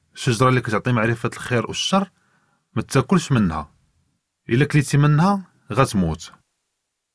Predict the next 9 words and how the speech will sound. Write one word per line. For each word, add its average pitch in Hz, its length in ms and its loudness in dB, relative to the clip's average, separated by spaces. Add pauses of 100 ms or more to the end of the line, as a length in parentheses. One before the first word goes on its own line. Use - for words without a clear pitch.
(720)
وشاف 202 400 0
الله 180 500 2 (100)
باللي 135 340 2
آدم 143 220 2
بوحدو، 87 520 -2 (1000)
نعسو 131 460 2
واحد 170 240 2
النعاس 120 400 0
طويل، 80 380 -4